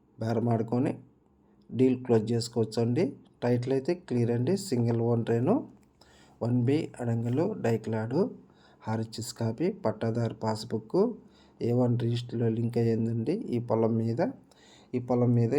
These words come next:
ఎటువంటి వివాదాలు అయితే లేవు. ఈ పొలం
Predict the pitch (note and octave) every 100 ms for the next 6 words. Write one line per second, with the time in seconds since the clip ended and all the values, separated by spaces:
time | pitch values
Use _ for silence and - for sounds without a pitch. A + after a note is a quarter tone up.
0 | B2 A2+ A2+ A2+ A2+ A2 A2+ A#2+ A2+ A2
1 | A2 A2+ A2+ A2 A2+ F3+ - - - -
2 | - _ - - A2+ A2+ A#2 A#2